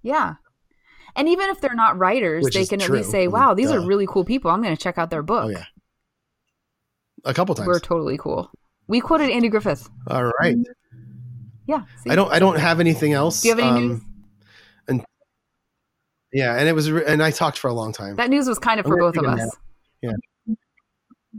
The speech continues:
Speaker 1: You did. So shut up. Okay, so Monday, tomorrow, I have to get up early, I think, like, three forty-five, to teach five classes. And then Oz has his very last laser therapy treatment, which I'm so excited about.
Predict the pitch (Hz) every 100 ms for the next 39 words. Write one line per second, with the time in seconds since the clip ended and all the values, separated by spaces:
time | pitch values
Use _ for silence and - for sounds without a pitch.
0 | - _ _ _ _ _ 180 165 143 147
1 | 208 - 180 - - - - _ 214 233
2 | 208 240 220 226 277 247 208 202 214 208
3 | 220 208 180 175 196 - - - 269 220
4 | 240 226 220 220 190 190 190 190 196 208
5 | 190 226 214 196 175 190 180 190 180 170
6 | 170 165 175 170 - - 185 - 196 -
7 | 180 175 175 175 165 - 180 175 - -
8 | - - 208 226 - 196 208 214 202 208
9 | 175 175 196 233 254 226 202 196 - -
10 | 180 180 185 202 185 180 185 185 175 147
11 | 160 165 - 175 175 175 170 190 185 185
12 | 175 170 170 170